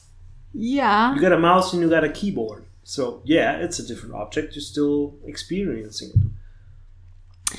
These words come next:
Speaker 1: But, you know, it's being criticized a lot nowadays. Like
Speaker 2: What? Yeah, yeah, television is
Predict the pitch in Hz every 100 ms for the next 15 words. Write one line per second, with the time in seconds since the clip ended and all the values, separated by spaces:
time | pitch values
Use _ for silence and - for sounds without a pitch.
0 | - - 226 226 233 208 185 196 - -
1 | 190 180 - - - - 123 147 - 160
2 | 123 123 - - - - _ - - _
3 | - - _ _ 165 160 143 131 - -
4 | - - - _ - _ - 160 165 147
5 | 165 165 139 139 123 147 139 131 131 131
6 | 127 135